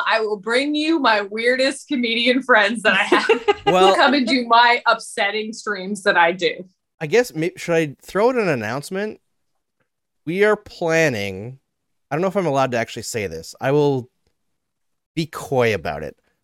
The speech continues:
Speaker 2: S D P N is planning something in Montreal for the draft. So, it's possible that we will be able to do something very cool. And, yeah, I can't, I don't know if I can say much more
Speaker 1: I,
Speaker 2: than that.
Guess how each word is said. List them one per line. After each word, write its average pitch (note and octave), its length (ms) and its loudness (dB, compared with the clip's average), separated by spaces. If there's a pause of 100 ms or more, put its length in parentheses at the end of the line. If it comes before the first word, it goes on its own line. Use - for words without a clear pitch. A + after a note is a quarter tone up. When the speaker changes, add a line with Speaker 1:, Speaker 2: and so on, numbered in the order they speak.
(340)
Speaker 2:
S E3+ 180 2
D G3 140 -2
P F3+ 140 2
N D3 160 4
is B2+ 100 -4
planning C#3 500 -2
something G2+ 720 0 (480)
in D#3 160 2
Montreal C3+ 460 0
for G#2 160 -10
the F#2+ 80 -8
draft. E2 560 -10 (880)
So, G2 580 -2 (680)
it's F3 180 0
possible E3 600 2
that B2+ 100 -2
we C3 120 -2
will B2+ 100 -4
be B2 160 -4
able A#2 160 0
to A#2 100 -16
do A#2 160 -8
something A2+ 460 -8
very A2+ 480 -4
cool. F#2+ 640 -8 (640)
And, G#2+ 840 -4 (1300)
yeah, B2+ 200 2
I A2+ 40 2
can't, C#3+ 240 -2
I E3 140 4
don't F3+ 100 2
know G#3 80 6
if G3+ 120 2
I G3 60 6
can F#3 120 4
say D#4+ 120 6
much G4+ 200 6
more F#4+ 140 6
Speaker 1:
I, - 40 6
Speaker 2:
than A3+ 120 2
that. G3 240 -4